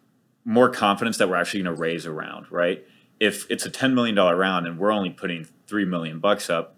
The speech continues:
we need the seven million so that this company can execute on their business strategy.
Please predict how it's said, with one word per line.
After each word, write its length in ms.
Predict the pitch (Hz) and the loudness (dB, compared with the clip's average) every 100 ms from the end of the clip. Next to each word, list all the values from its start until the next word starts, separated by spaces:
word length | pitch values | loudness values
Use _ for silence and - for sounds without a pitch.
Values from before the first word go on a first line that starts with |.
| _ | _
we 140 | 107 139 | -4 -2
need 320 | 127 147 90 | 0 -2 -6
the 80 | 85 | -10
seven 420 | - 87 82 82 | -6 -4 -4 -6
million 360 | 85 85 82 | -4 -4 -6
so 140 | 80 85 | -8 -10
that 100 | - | -10
this 120 | 87 | -12
company 320 | - 98 92 | -8 -8 -8
can 160 | - 90 | -8 -8
execute 400 | 87 - 82 98 | -8 -8 -10 -6
on 100 | 85 | -6
their 120 | 78 80 | -6 -6
business 320 | 90 80 80 | -6 -6 -10
strategy. 600 | - 82 78 78 80 | -6 -4 -6 -8 -12